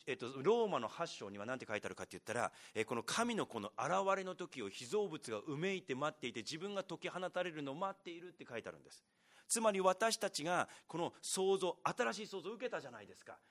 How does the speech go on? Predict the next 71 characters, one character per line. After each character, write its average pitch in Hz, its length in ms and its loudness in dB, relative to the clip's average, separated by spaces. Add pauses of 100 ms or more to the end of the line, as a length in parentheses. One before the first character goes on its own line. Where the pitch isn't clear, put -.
(140)
で、 185 80 0
そ 226 120 0
の 220 100 4
創 214 320 4
造 202 260 4
が 202 240 6 (140)
今 202 220 -2
度 196 80 2
は 156 120 8
全 220 240 0
部 185 80 -4
完 214 340 6
成 208 200 8
さ 196 140 6
れ 190 80 4
て、 185 100 0
神 233 260 2
の 208 120 2
子 175 140 -2
と 170 120 4
し - 100 4
て 185 100 6
イ 160 160 6
エ 214 60 10
ス - 80 4
様 190 140 4
が 170 80 6
戻 180 200 4
っ 196 40 2
て 185 100 -2
く 175 100 -4
る 170 100 2
時 156 180 -2
に 151 60 2
現 - 100 -4 (320)
れ 165 80 4
て、 - 260 6 (160)
そ 240 160 6
れ 254 120 6
を 240 60 8
彼 233 220 6
ら 220 100 4
が 170 80 4
待 220 320 10
っ - 60 -20
て 214 100 4
い 190 100 2
る 165 100 -2
っ 165 40 -4
て - 140 -12
い 113 40 -2
う 98 40 -6
ん - 20 -8
で 87 80 -10
す - 100 -8
ね。 113 240 4 (180)
そ 208 160 2
し - 120 2
て - 440 4
こ 190 120 2
の 208 240 8
被 180 160 0
造 226 200 10
物 190 220 4
も 156 120 4
う 160 40 4
め 196 160 6
い 185 60 2
て、 160 140 2
こ 165 120 2
の 151 180 4